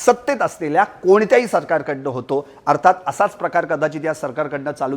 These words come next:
तर नाही ना, यालाच म्हणतात वाघनखांचा दाखला आणि भावनांचा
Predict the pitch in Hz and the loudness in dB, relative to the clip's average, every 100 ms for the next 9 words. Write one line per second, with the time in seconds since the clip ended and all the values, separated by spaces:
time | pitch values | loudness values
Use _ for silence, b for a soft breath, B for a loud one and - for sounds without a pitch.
0 | 135 139 135 139 151 143 - B B 147 | -4 -4 -2 0 2 2 0 B B 2
1 | 170 208 196 165 151 156 143 147 160 160 | 4 2 0 -4 0 -2 2 2 2 -4
2 | 160 165 180 147 156 180 196 B B 151 | -4 -2 0 0 4 4 4 B B 0
3 | 151 131 123 135 160 147 131 135 123 | 0 0 0 0 0 0 -2 0 0